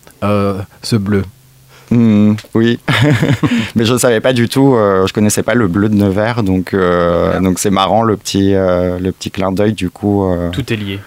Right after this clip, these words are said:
Speaker 2: C'est ça, voilà. Donc, euh, donc ouais, non, non, le bleu, c'est, euh, c'est très profond, euh.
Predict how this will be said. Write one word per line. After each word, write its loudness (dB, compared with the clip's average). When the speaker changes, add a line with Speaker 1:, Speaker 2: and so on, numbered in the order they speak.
Speaker 2:
C'est -2
ça, 0
voilà. -2
Donc, 0
euh, 0
donc -2
ouais, 0
non, 0
non, 0
le 2
bleu, 0
c'est, -2
euh, -4
c'est -10
très -4
profond, -2
euh. -4